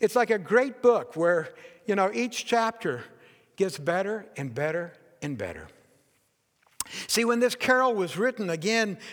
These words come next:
we have to remember Isaac Watts was not only thinking about the birth of Jesus, he was thinking about the second coming of Jesus, the King of Heaven coming down,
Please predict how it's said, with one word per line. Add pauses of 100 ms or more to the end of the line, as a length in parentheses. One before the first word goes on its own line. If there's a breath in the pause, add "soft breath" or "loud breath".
we
have
to
remember
Isaac
Watts
was
not
only
thinking
about
the (640 soft breath)
birth
of
Jesus,
he
was
thinking
about
the
second
coming (320 loud breath)
of
Jesus, (680 soft breath)
the
King
of (120)
Heaven
coming
down,